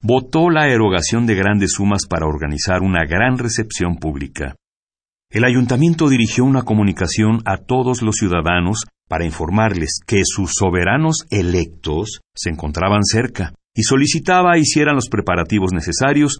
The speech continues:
para iluminar toda la ciudad y darles una brillante recepción.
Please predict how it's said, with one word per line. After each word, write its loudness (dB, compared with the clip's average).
para 0
iluminar 0
toda 0
la 0
ciudad 0
y -8
darles -2
una 2
brillante -2
recepción. -6